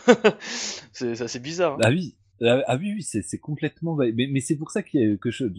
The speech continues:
Speaker 2: tout à l'heure, je parlais de la, de, du mythe de la tour de Babel, c'était vraiment pas anodin, parce que le premier run, c'est vraiment grimper la tour en moins de, de, de quinze minutes. La tour qui relie deux mondes,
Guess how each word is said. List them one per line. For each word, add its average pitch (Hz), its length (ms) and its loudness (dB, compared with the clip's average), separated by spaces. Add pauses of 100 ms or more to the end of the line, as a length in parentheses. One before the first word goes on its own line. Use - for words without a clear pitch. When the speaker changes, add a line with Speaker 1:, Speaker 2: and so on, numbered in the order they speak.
(140)
Speaker 2:
tout 127 160 -8
à 147 60 2
l'heure, 147 180 0
je - 60 -18
parlais 107 300 0
de 104 100 -6
la, 85 320 0
de, 82 220 -2
du 85 200 -6
mythe 104 140 2
de 92 120 2
la 90 100 2
tour 104 180 -2
de 101 100 2
Babel, 117 440 2
c'était - 220 -8
vraiment 113 340 0
pas 104 180 0
anodin, 98 380 -2 (360)
parce - 160 -2
que 156 100 4
le 107 120 2
premier 135 760 -2
run, 113 460 0
c'est - 180 -10
vraiment 98 380 -2 (360)
grimper 120 560 2
la 107 120 0
tour 113 280 -8
en 95 60 -2
moins 104 300 0
de, 85 260 -2
de, 90 300 0
de 90 80 -4
quinze 92 240 -2
minutes. 151 320 0
La 110 200 4
tour - 360 -10
qui - 160 0
relie 113 420 0
deux 107 220 0
mondes, 131 340 -4